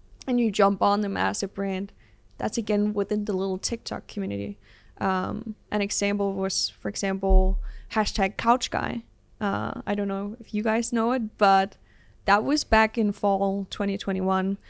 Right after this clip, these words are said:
There's a video of a girl who's surprising her boyfriend at college or something, walking in the door, and he's sitting in the couch with three other girls, looking very sus, like,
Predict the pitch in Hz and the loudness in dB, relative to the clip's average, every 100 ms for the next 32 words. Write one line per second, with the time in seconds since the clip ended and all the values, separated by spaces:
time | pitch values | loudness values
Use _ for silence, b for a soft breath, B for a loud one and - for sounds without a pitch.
0 | B B _ 208 202 196 202 202 202 196 | B B _ 0 0 2 2 2 2 2
1 | 196 190 - 190 - 180 82 76 - 214 | 2 0 -2 -4 -4 -2 -2 -4 -6 -10
2 | - _ - 208 202 202 202 208 208 - | -14 _ -6 2 4 4 2 0 -4 -4
3 | 196 - 196 190 - 196 196 185 190 185 | -8 0 2 2 0 -2 -2 -2 -2 -2
4 | 190 190 - - 214 226 226 233 220 220 | -4 -6 -4 2 4 4 2 -2 0 -2
5 | 220 226 220 226 B B B B _ - | 0 -2 -2 -4 B B B B _ -4
6 | 202 202 214 208 208 208 208 208 208 180 | 0 2 2 -2 -2 -2 0 2 2 0
7 | 202 202 214 - 208 202 202 202 214 - | -2 -4 -2 -2 -2 -2 -2 -4 -6 -4
8 | 202 202 - 196 196 - 196 196 - - | -4 -4 -2 -2 -2 -4 -8 -8 -6 -2
9 | 226 202 190 180 196 214 240 240 - 214 | 0 2 0 0 0 2 0 -2 -4 -2
10 | 208 196 190 208 254 262 - 208 226 - | 0 0 2 4 4 2 2 2 0 -2
11 | 208 | -4